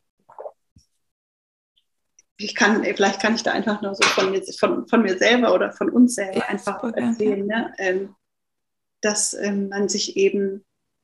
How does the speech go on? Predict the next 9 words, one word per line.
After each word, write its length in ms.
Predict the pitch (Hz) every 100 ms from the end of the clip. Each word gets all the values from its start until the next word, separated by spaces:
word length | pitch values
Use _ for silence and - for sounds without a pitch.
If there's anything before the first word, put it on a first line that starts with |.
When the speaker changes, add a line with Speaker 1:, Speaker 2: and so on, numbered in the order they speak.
| _ 202
Speaker 1:
die 180 | 190
Zeit, 680 | - - 196 202 208 - - - -
wenn 220 | 208 196
einem 240 | 196 196
das 220 | 190 190
möglich 460 | 214 220 233 233 -
ist, 440 | 233 233 - - -
auch 420 | 190 190 - - _ _ - -
rausnimmt. 800 | 180 196 226 - 226 220 302